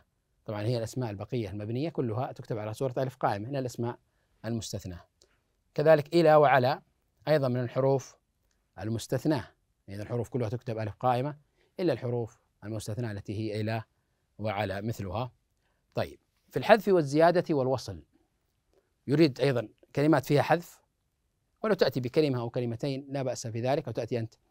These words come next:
ب-، يعني بأكثر من ذلك، أو الزيادة أو تأتي ب-، بحذف. طيب، في الحذف عد إلى النص واستخرج من كلمات فيها حذف،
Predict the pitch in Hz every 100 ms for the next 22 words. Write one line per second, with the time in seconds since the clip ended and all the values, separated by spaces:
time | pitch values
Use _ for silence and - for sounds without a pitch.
0 | _ _ _ 127 143 _ 117 107 101 113
1 | 120 123 - 101 95 87 85 - 175 160
2 | 143 151 151 170 147 160 156 135 135 131
3 | 143 _ _ _ _ 135 120 107 - 147
4 | 180 220 160 143 156 - _ _ _ _
5 | _ _ _ _ _ - 156 135 120 143
6 | 170 - - 139 120 131 120 120 135 -
7 | 120 - 113 -